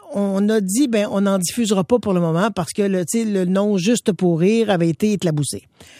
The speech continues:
Mais il y avait aussi un épisode, si je me trompe pas, où Gilbert Rozon faisait quelque chose dans le gala.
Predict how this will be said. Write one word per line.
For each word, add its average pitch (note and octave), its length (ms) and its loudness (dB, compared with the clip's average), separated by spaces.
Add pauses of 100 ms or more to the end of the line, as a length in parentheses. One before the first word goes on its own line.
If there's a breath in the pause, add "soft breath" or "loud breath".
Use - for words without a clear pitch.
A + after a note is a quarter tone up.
(220 loud breath)
Mais C#4+ 360 6
il A3 80 2
y G#3+ 60 6
avait G#3 200 4
aussi D4+ 500 0
un F#3+ 360 2
épisode, B3+ 580 0
si F#3+ 100 -4
je D#3+ 80 0
me F3 120 0
trompe F3+ 260 -2
pas, C4 260 2
où C4 280 2 (420 loud breath)
Gilbert A3+ 360 0
Rozon G#3+ 300 2
faisait G#3 380 2
quelque - 240 -4
chose A#3 320 0
dans F3+ 160 0
le F#3+ 140 0
gala. D3 380 -4